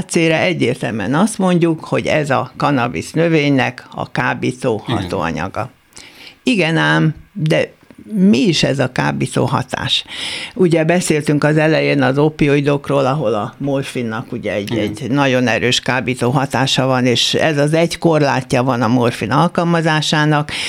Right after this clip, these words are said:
Speaker 1: Na most állatkísérletben hogy vizsgálják ezt meg? Úgy vizsgálják meg, hogy a patkányokat beleteszik egy dobozba, ahol van egy olyan kar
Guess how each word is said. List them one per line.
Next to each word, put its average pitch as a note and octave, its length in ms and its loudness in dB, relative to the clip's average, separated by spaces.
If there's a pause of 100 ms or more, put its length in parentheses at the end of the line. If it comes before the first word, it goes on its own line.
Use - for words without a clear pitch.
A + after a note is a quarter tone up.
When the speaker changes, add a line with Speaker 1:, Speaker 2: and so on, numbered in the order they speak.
(420)
Speaker 1:
Na G#3 100 2
most G3+ 240 0
állatkísérletben D#3+ 1160 2
hogy C#3+ 240 2
vizsgálják G#2+ 720 -2
ezt - 180 -4 (100)
meg? C#3 100 -16 (100)
Úgy C4+ 180 2
vizsgálják A#2 640 -2
meg, B3+ 300 0
hogy C#3+ 220 0
a G#2+ 180 -2 (100)
patkányokat D3+ 800 -2
beleteszik C3 720 -2
egy A2 160 -8
dobozba, D3 720 -4 (460)
ahol D3 340 0
van G#3 220 2
egy B2+ 200 0
olyan C3 380 0
kar C3+ 400 0